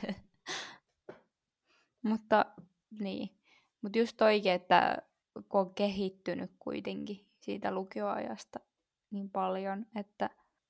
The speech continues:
osaa ottaa enemmän irti tommosista tehtävistä.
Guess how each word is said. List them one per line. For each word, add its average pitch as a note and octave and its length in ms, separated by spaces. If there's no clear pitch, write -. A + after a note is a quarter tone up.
osaa G3 420
ottaa F#3+ 640
enemmän F#3+ 460
irti G3+ 580
tommosista G3+ 560
tehtävistä. G#3 680